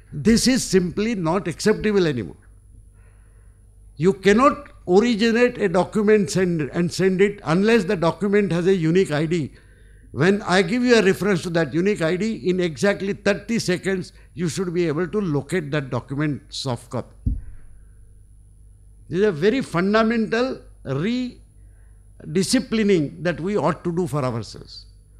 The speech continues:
We do not treat documents with the respect that they deserve.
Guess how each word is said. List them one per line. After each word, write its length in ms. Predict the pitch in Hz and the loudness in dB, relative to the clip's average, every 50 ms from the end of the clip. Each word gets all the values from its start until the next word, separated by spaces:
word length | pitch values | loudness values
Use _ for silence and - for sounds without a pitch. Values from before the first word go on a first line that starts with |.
| - - - - - - - - - - | -20 -20 -20 -20 -20 -20 -20 -20 -18 -10
We 140 | - 147 175 | -4 -4 -2
do 140 | 165 165 190 | 0 0 2
not 260 | 214 233 233 226 - | 2 2 0 -2 -4
treat 320 | - 180 208 208 156 - 139 | -6 -4 -4 -6 -6 -6 -4
documents 540 | 160 156 156 - 185 185 185 190 190 135 - | -4 -4 -2 -4 -6 -2 0 0 -2 -2 -4
with 140 | 175 165 151 | -6 -4 -2
the 100 | 170 160 | -2 -2
respect 440 | 151 147 - - - 196 170 135 135 | -2 -4 -6 -6 -6 -6 -6 -6 -8
that 180 | 160 160 139 | -8 -8 -6
they 140 | 131 160 156 | -6 -6 -6
deserve. 360 | 135 143 135 123 120 98 - | -4 -4 -4 -6 -6 -8 -12